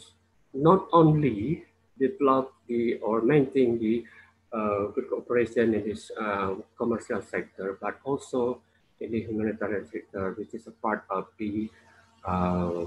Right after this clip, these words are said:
soft diplomacy, once again, to,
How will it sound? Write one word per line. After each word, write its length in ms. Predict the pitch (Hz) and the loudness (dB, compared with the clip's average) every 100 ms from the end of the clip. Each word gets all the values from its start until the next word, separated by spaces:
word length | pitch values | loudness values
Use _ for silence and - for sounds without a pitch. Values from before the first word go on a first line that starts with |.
| 95 | -8
soft 260 | - 127 - | -6 -6 -2
diplomacy, 1000 | 110 92 104 104 95 92 - 92 101 113 | -4 0 0 2 0 -2 -6 -4 -4 -6
once 300 | 127 123 123 | -2 -2 -2
again, 500 | 107 95 95 117 131 - _ _ _ _ - | -6 -2 0 -2 -4 -10 _ _ _ _ -2
to, 480 | 123 131 143 151 | 2 4 4 0